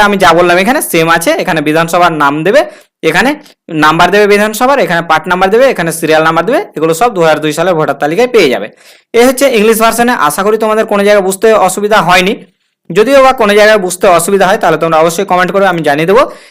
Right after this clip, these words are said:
এবার তোমাদের আমি বাংলা ভার্সনটা একবার এক ঝলক দেখিয়ে দিই। এটা হচ্ছে বাংলা ভার্সনের ফর্ম।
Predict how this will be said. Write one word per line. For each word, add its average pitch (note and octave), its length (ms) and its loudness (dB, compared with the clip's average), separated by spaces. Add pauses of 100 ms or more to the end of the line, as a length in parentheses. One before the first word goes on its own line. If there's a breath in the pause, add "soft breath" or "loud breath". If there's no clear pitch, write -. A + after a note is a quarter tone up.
(120 loud breath)
এবার G#3 140 2
তোমাদের A#3 300 2
আমি A#3 140 2
বাংলা F#3+ 280 4
ভার্সনটা G3+ 340 0
একবার F3 300 2
এক E3 160 2
ঝলক G3 220 -2
দেখিয়ে F3 340 -2
দিই। E4 80 -4 (880)
এটা F#3 180 0
হচ্ছে A#3 200 0
বাংলা E3 260 2
ভার্সনের G#3+ 360 0
ফর্ম। A3+ 160 0